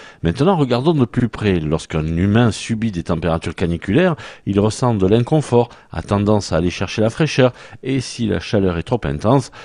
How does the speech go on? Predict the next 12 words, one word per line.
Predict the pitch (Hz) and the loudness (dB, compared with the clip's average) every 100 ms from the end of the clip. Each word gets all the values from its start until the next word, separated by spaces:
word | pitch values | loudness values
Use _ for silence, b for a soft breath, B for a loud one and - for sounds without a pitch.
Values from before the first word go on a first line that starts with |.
| - | -6
il | 92 | -6
peut | - 165 - | 0 0 2
en | 120 131 | 2 2
mourir. | 104 123 101 87 80 | 6 6 6 2 0
Eh | 117 | 0
bien, | 160 | 0
c'est | - 160 | 0 0
la | 135 | 0
même | 98 82 | 2 0
chose | - 117 87 | 0 0 0
sous | - 165 | 0 4
l'eau. | 98 127 | 4 4